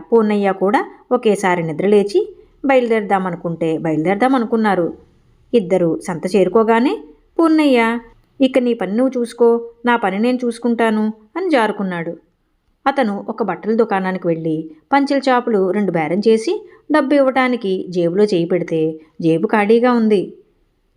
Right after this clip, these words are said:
అన్నమయ్య కరణంగారికి కావలసిన సరుకులన్నీ కొని జేబులో చూసుకుంటే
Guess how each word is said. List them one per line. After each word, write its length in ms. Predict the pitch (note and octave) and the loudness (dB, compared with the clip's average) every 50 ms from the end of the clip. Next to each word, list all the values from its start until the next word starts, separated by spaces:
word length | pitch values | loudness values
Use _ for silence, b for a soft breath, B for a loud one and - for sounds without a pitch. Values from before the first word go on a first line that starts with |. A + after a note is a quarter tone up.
| _ - A3 | _ -6 -2
అన్నమయ్య 540 | B3 B3+ C4 B3+ C4 A#3+ G#3+ G3 F#3 F3+ F3+ F3+ | 0 0 2 2 2 2 2 0 0 -2 -4 -6
కరణంగారికి 680 | - F#3+ F#3 G3 G#3 A3 A3 A3+ A#3 A3+ A3+ A3+ A#3 | -6 -4 -4 -2 0 0 2 2 2 2 2 0 0
కావలసిన 420 | A3 A3 G3+ F#3+ F#3 F3+ F3+ F#3 F3 | 0 0 0 0 -2 -4 -6 -8 -8
సరుకులన్నీ 540 | E3+ - D#3+ E3 D#3+ F#3+ G3 F#3+ G3 G#3 | -8 -8 -8 -6 -4 -2 -2 0 0 0
కొని 380 | G#3 G#3 A3+ A#3+ D4 G4+ B B B B B B - | 2 2 2 2 2 0 B B B B B B -2
జేబులో 360 | C4 C#4+ C#4+ C#4 B3+ C4+ C4+ | 2 4 4 4 4 2 0
చూసుకుంటే 760 | C4 C4 B3 A#3+ A3+ - - A#3+ A#3 G#3+ G#3 G3 G3 G3+ G#3 | 0 0 -2 -6 -6 -4 -4 -4 -2 -2 -2 -4 -4 -4 -6